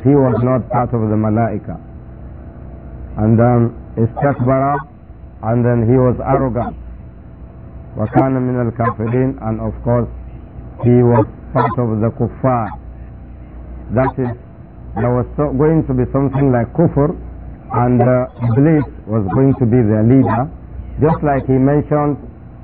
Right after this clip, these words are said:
that there were going to be human beings, and of course the beginning would be Adam.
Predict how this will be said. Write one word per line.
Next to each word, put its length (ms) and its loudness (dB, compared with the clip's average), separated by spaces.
that 260 4
there 200 2
were 140 2
going 260 0
to 60 -2
be 220 -2
human 280 4
beings, 280 4
and 260 -2
of 220 0
course 240 2
the 80 0
beginning 480 2
would 120 2
be 200 0
Adam. 400 0